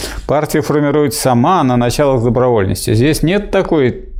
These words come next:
также той материальной зависимости между штабом партии и партией в целом,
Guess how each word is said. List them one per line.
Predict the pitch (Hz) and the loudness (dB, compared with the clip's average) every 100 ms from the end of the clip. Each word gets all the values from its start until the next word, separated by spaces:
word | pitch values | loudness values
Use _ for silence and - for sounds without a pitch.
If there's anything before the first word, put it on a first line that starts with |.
| - - - - - | -10 -10 -8 -8 -4
также | 139 117 120 | -2 0 -2
той | 120 143 | 0 0
материальной | 123 117 139 135 117 | 0 0 0 2 2
зависимости | 110 113 147 165 123 101 - 92 - - - - | 2 2 2 0 -2 -2 -2 -4 -4 -6 -6 -2
между | 123 120 | 0 2
штабом | 117 - 214 180 | 0 0 0 0
партии | 123 113 95 - 101 | 0 -2 -2 -2 -2
и | - - | -2 -4
партией | 113 123 135 - 123 | -2 -2 -2 0 0
в | |
целом, | - 127 98 92 | 0 0 0 -2